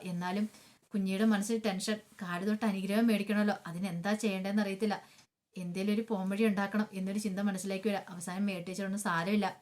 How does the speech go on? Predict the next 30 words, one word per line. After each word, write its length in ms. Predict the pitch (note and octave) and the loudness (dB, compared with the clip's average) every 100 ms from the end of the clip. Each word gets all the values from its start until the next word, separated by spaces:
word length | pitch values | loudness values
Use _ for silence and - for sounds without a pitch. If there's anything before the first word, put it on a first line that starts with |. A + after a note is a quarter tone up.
| - - - | -20 -20 -12
നീ 120 | G3 | -4
ധൈര്യമായിട്ടിരിക്കൂ 760 | G3 G3 F#3+ G#3+ G#3 A3 G3 G#3+ | -2 0 2 2 2 2 0 0
കുഞ്ഞി, 240 | G#3 G3+ - - | 0 0 -2 -4
നിന്റെ 180 | B3 B3+ | 0 2
അമ്മയുടെ 340 | A3 G3 G3+ | 2 2 2
അനുഗ്രഹം 360 | G#3+ G3 G3+ A3 | 2 2 2 2
എപ്പോഴും 280 | G#3+ G3+ A3 | 2 2 2
നിന്നോടൊപ്പം 460 | G3 F#3 G#3 G#3 | 2 2 0 2
ഉണ്ടായിരിക്കും. 400 | A3 G3 G3 G#3 - - - | 2 0 -2 -4 -8 -14 -10
നീ 120 | - C#4+ | 0 2
എടുത്തയാടി 500 | B3+ - D#4 B3+ B3+ | 2 2 2 4 4
ഒരു 120 | B3 B3+ | 2 4
തീരുമാനം 440 | A3 A3 A3 A#3+ | 4 6 6 4
എടുത്തിട്ടുണ്ടെങ്കിൽ 640 | A3 A3+ A3+ A3 A3 A3+ A3+ - - | 2 0 2 4 6 4 2 -2 -8
ചിലപ്പോൾ 280 | G#3+ A#3 A3+ | -6 -4 -2
കല്യാണം 420 | G#3 F#3+ G3 A3 | -2 0 0 2
വരെ 160 | A3+ A3 | 2 2
ചിലപ്പോൾ 340 | A3 F#3+ A3+ A3 - _ _ _ - | 0 0 0 -2 -6 _ _ _ -8
മുടങ്ങിയെന്ന് 400 | G3 F#3+ G3+ A3+ | -4 0 4 4
വരും. 220 | A3 G3+ - - - _ - | 4 0 -6 -20 -20 _ -10
അതുകൊണ്ട് 280 | F3+ F#3 G3+ | -6 -4 0
ധൈര്യമായിട്ടിരിക്കുക" 800 | A3 G3+ G#3 A3 G#3+ A3 G3+ G#3+ - _ F#3+ | 0 2 4 4 4 2 2 -2 -2 _ -10
എന്നൊക്കെ 300 | F#3 F#3 G#3 | -6 -4 -4
പറയണം. 380 | F3+ F#3+ F#3+ G#3 _ - - _ _ _ | -2 -2 -4 -6 _ -20 -20 _ _ _
അങ്ങനെ 220 | G3+ F#3+ G#3 | -8 -2 0
ഒരുങ്ങിയെല്ലാം 440 | F#3 G3 G3+ G#3 | 0 0 0 2
കഴിഞ്ഞ് 200 | G#3 G#3 G#3+ | 2 2 0
ഭയങ്കര 280 | F3 F#3 | -2 -2
വിഷമത്തോട് 540 | G#3 G3 G3 F#3+ G#3+ A3 | -2 -2 -4 -4 -2 0
കൂടിയിട്ടാ 380 | G#3+ G#3+ A3 | 2 0 0